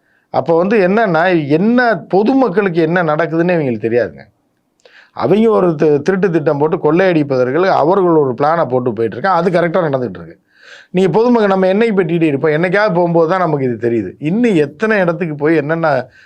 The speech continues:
இவங்க புதைச்சி வச்சிருக்காங்கன்னு தெரிய போகுதுன்னு நமக்கு தெரியல. So, இந்த மாதிரியான இவர்கள் வந்து அகற்றப்பட வேண்டும். இல்லைன்னா, நாம தான் இங்க இருந்து அகன்று போகணும்.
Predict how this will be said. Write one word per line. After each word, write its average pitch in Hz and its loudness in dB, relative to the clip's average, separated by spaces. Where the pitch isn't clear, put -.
இவங்க 135 0
புதைச்சி 151 0
வச்சிருக்காங்கன்னு 120 0
தெரிய 117 0
போகுதுன்னு 104 -4
நமக்கு 90 -10
தெரியல. 82 -14
So, 175 -4
இந்த 151 -2
மாதிரியான 180 0
இவர்கள் 131 -2
வந்து 160 -2
அகற்றப்பட 151 0
வேண்டும். 123 0
இல்லைன்னா, 127 -4
நாம 165 2
தான் 185 2
இங்க 143 0
இருந்து 131 0
அகன்று 113 -6
போகணும். 87 -14